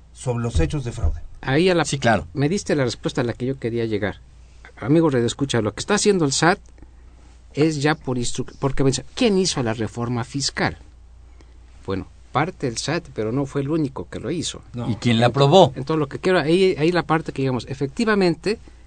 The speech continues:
Speaker 2: lo que se está publicando es una parte, una lista de este tipo de contribuyentes como una orden que tiene que ejercer.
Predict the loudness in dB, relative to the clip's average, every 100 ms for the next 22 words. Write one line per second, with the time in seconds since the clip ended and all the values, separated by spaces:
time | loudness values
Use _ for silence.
0 | -8 -6 -6 -8 -8 -4 -4 -2 -4 -4
1 | -2 -2 -2 -4 -6 -8 -4 -4 -4 -2
2 | 0 -2 -4 -8 -4 -2 -2 -2 -4 -4
3 | -6 -8 -8 -14 -10 -10 -8 -6 -6 -6
4 | -6 -6 -2 -4 -2 -6 -2 -2 0 -2
5 | -4 -10 -12 -18 -20 -20 -14 -6 -2 -2
6 | -2 0 2 2 0 -4 -6 -6 -2 -2
7 | -4 -6 -4 -4 0 -2 -2